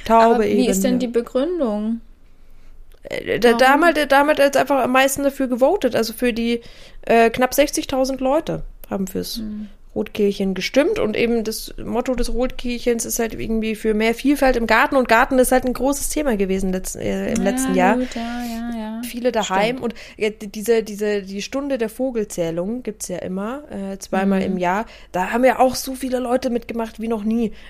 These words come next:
Speaker 1: Also Hobby-Ornithologe ist das Ding, glaub ich, gerade.
Speaker 2: Mhm.
Speaker 1: Also von daher wird's wahrscheinlich das gewesen sein.
Speaker 2: Okay.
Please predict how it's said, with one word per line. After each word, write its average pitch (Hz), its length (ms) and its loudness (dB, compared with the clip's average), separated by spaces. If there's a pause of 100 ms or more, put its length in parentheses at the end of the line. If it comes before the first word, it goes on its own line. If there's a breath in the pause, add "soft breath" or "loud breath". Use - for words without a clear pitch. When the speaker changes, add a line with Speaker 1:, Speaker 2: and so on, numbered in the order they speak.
Speaker 1:
Also 208 340 4 (220)
Hobby-Ornithologe 202 1200 2
ist 196 300 -6
das 240 360 -4
Ding, 247 280 -2
glaub 160 240 -2
ich, - 180 -10
gerade. 87 400 -6 (560 loud breath)
Speaker 2:
Mhm. 208 760 -6 (180)
Speaker 1:
Also 180 220 -4
von 202 200 -4
daher 208 460 2 (600 soft breath)
wird's 214 260 -6
wahrscheinlich 214 720 -2
das 208 300 -4
gewesen 202 420 -2
sein. 165 420 0 (580)
Speaker 2:
Okay. 180 460 -10